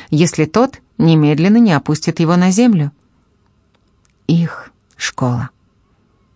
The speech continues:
Дети выросли так быстро. Слишком быстро. Они все уже переросли Евлалию, хотя по-прежнему совсем дети. Елена не может передвигаться без колесиков.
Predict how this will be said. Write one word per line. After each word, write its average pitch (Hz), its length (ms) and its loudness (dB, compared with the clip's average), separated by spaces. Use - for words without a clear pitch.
Дети 233 320 0
выросли 214 520 -2
так 180 260 -4
быстро. 175 440 -4
Слишком 165 500 -4
быстро. 139 400 -6
Они 214 200 2
все 285 260 0
уже 165 340 0
переросли 151 640 -2
Евлалию, 214 560 -2
хотя 262 240 -2
по-прежнему 196 560 0
совсем 147 480 -4
дети. 170 420 -6
Елена 170 580 2
не 170 140 2
может 165 320 0
передвигаться 156 720 -2
без 139 180 -2
колесиков. 151 680 -6